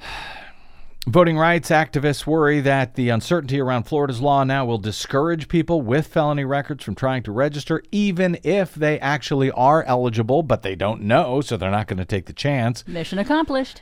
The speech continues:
Speaker 1: Desmond Meade, the president of the Florida Rights, uh, Restoration Coali-,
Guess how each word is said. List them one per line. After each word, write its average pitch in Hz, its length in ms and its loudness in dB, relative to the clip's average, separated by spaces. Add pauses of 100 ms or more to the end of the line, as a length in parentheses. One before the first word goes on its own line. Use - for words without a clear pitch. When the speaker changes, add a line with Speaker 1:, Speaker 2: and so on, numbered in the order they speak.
Speaker 1:
Desmond 120 500 4
Meade, 147 360 2
the 127 80 -2
president 135 520 0
of 107 60 -2
the - 40 -16
Florida 135 280 2
Rights, 123 440 0
uh, 113 640 2
Restoration 127 680 0
Coali-, 101 480 2